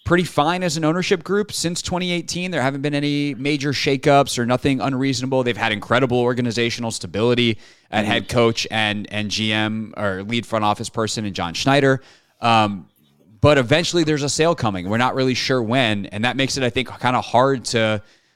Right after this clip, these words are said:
Speaker 1: uh, give too high of a score here for Seattle and ownership.
Speaker 2: Yeah, no, I think the, you know, prior to, um, what's his name? Uh, I'm forgetting his name at the moment,
Speaker 1: Paul
Speaker 2: but the,
Speaker 1: Allen.
Speaker 2: his,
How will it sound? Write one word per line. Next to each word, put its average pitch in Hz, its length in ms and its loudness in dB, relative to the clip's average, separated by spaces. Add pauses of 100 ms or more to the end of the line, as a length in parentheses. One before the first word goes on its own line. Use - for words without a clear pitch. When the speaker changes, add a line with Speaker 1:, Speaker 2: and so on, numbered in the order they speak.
Speaker 1:
uh, 107 280 4
give 107 300 0
too 160 320 2
high 131 160 6
of 117 120 2
a 107 40 -4
score 160 320 -4
here 98 200 -6
for 107 140 -10
Seattle 110 400 -4
and 101 100 -6
ownership. 104 400 -10 (440)
Speaker 2:
Yeah, 151 220 8
no, 135 140 6
I 131 100 6
think 139 280 -2
the, 117 500 6
you 117 120 -6
know, 98 280 -6 (100)
prior 113 340 0
to, 98 800 -10
um, 85 480 -12 (280)
what's 107 200 -2
his 95 120 -8
name? 95 260 -6
Uh, 95 160 0
I'm 92 140 -6
forgetting 95 260 -2
his 90 100 -6
name 98 140 -2
at 95 60 -6
the 95 80 -8
moment, 92 180 -2
Speaker 1:
Paul 113 140 2
Speaker 2:
but 98 60 2
the, 92 40 2
Speaker 1:
Allen. 90 120 0
Speaker 2:
his, 104 140 -6